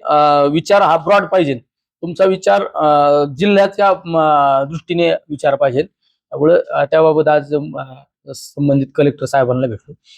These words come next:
आणि मधल्या कालखंडामध्ये आपण एक कामगार हॉस्पिटल सुद्धा एक मंजूर करून घेतलं. कामगार हॉस्पिटल सुद्धा, अ, नगरच्या आजूबाजूला झालं पाहिजे, कारण निश्चित त्याचा फायदा जिल्ह्यातील कामगारांसाठी होई-,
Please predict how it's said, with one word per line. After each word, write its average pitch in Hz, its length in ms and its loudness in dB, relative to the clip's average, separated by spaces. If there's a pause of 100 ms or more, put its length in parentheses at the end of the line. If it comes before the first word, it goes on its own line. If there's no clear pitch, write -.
(180)
आणि 139 140 0
मधल्या 160 300 4
कालखंडामध्ये 156 680 0
आपण 156 180 0
एक 156 140 -6
कामगार 170 320 2
हॉस्पिटल 151 540 0
सुद्धा 170 260 -2
एक 170 100 -6
मंजूर 156 300 0
करून 147 240 -2
घेतलं. - 260 -10 (600)
कामगार 151 300 2
हॉस्पिटल 151 480 0
सुद्धा, 165 400 0 (460)
अ, 139 220 0
नगरच्या 175 880 0
आजूबाजूला 180 580 2
झालं 135 260 -2
पाहिजे, 143 300 0 (400)
कारण 165 180 2
निश्चित - 560 -4
त्याचा 208 200 2
फायदा 151 420 2 (240)
जिल्ह्यातील 175 440 0
कामगारांसाठी 170 760 0
होई-, 127 280 -4